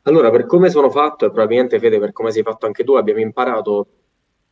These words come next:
nella vita a, a preoccuparci solo delle cose che possiamo controllare. E rispetto alle due criticità che hai fatto emergere, quella strutturale, mm, io e te non so quanto potere abbiamo, ad esempio, di portare la fibra ottica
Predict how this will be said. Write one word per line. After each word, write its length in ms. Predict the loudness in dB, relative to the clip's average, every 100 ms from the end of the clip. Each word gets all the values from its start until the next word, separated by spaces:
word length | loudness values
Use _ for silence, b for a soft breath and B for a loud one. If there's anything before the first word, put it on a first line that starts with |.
| _ _ _ -8
nella 280 | -2 -2 -2
vita 480 | -4 -2 0 0
a, 340 | -2 -6 -8 -10 _ _
a 120 | -12
preoccuparci 600 | -6 -6 -4 -2 -4 -6
solo 160 | -6 -2
delle 220 | 0 0
cose 200 | -2 -2
che 120 | -4
possiamo 400 | -6 -12 -10 -10
controllare. 640 | -8 -10 -6 -6 -6 -12 -20 _ _ _ _ _ _ -6
E 320 | 2 4 4
rispetto 480 | 4 2 0 2 0
alle 300 | 2 0 0
due 140 | -2
criticità 400 | 0 -2 -2 -2
che 80 | -2
hai 60 |
fatto 240 | -4 -6 -4
emergere, 600 | -2 -2 -2 -4 -4 -6
quella 220 | -6 -6 -6
strutturale, 960 | -8 -10 -8 -6 -4 -2 -2 -4 -12 _ _
mm, 260 | -8 -6 -8 -10 _ _ _ _
io 160 | 0
e 60 | 2
te 100 | 2
non 160 | 0 0
so 160 | 0
quanto 280 | 0 0 0
potere 280 | 0 0 -2
abbiamo, 420 | -2 -2 -4 -4
ad 80 | -4
esempio, 380 | -4 -6 -6 -8
di 340 | -8 -8 -8 -10 _
portare 400 | -20 -8 -2 0
la 100 | 0
fibra 340 | 0 0 2 2
ottica 560 | 0 -2 0 -2 -4